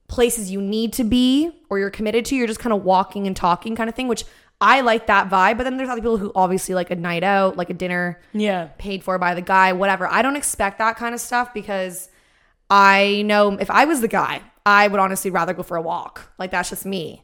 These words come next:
Speaker 2: Yeah.
Speaker 1: So, like, I don't know if, like, that guy's thinking the same thing, but maybe he wants to impress you, bring you out for dinner. I don't know.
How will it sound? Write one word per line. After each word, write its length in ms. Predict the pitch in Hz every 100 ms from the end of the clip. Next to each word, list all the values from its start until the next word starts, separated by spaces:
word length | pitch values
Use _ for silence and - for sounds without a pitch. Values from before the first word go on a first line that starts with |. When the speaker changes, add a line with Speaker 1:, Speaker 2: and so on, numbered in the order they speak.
| _
Speaker 2:
Yeah. 240 | 233 220
Speaker 1:
So, 240 | 185 226 226
like, 300 | 208 208 -
I 200 | 185 202
don't 160 | 208 208
know 400 | 202 202 196 196
if, 160 | 190
like, 180 | 180 175
that 160 | 180 180
guy's 160 | 175
thinking 160 | 180 180
the 60 | 175
same 220 | 180 180
thing, 180 | 294 294
but 100 | 233
maybe 180 | 226
he 80 | 220
wants 280 | 208 202 196
to 60 | 196
impress 360 | 190 196 196
you, 80 | 202
bring 220 | 185 185
you 80 | 180
out 80 | 170
for 100 | 175
dinner. 280 | 170 220 233
I 80 | 285
don't 180 | 233 233
know. 420 | 247 226 170